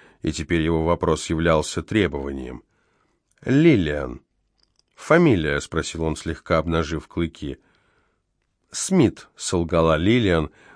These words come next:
призвав на помощь эмоции, которые, как она знала,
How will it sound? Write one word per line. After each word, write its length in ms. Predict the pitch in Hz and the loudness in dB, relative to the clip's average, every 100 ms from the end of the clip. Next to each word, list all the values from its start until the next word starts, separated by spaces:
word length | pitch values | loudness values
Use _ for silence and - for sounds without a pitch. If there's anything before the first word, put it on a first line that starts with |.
| _ | _
призвав 560 | 87 82 85 80 - - | -2 0 2 2 0 -4
на 220 | 87 82 | 0 0
помощь 440 | 92 85 80 - - | 2 2 2 -2 -2
эмоции, 600 | 92 104 87 - 78 67 | 2 4 2 -2 -8 -8
которые, 460 | - - 80 78 | -10 -6 -4 -4
как 200 | 78 76 | -6 -2
она 180 | 82 82 | 0 0
знала, 460 | 71 90 90 82 | -2 2 4 2